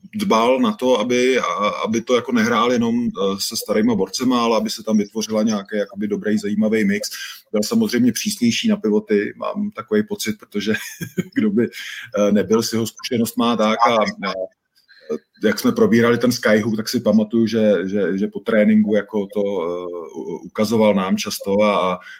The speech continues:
probíhaly různý hecovačky a on v tom byl jako opravdu neomylnej, jo. Prostě v teplákách, rozcvičenej, s rozvázanýma botama, tak to tam opravdu sázel, sázel jako jeden za druhým. Levej přes lahvár, pravej přes lahvár, prostě,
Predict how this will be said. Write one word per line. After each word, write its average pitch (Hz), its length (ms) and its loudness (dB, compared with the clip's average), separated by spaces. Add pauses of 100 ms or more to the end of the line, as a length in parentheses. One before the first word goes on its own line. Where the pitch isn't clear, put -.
(100)
probíhaly 104 460 0
různý 104 320 2
hecovačky 104 720 0
a 101 140 2
on 95 360 -6
v - 60 -20
tom 107 140 2
byl 104 100 4
jako 104 300 2
opravdu 101 360 0
neomylnej, 95 600 0
jo. 76 240 -8
Prostě - 300 -16
v - 40 -18
teplákách, 104 640 0 (200)
rozcvičenej, 101 680 -2 (400)
s - 100 -14
rozvázanýma 101 720 2
botama, 98 460 -2
tak 95 160 -8
to - 80 -18
tam 104 200 -2
opravdu 98 320 -2
sázel, 98 600 0
sázel 92 400 -4
jako 95 200 -4
jeden 101 260 -2
za 104 100 -2
druhým. 95 500 -4 (500)
Levej 107 320 2
přes 101 240 -4
lahvár, 92 580 0 (300)
pravej 104 360 2
přes 98 220 -6
lahvár, 95 540 -2
prostě, 85 460 -6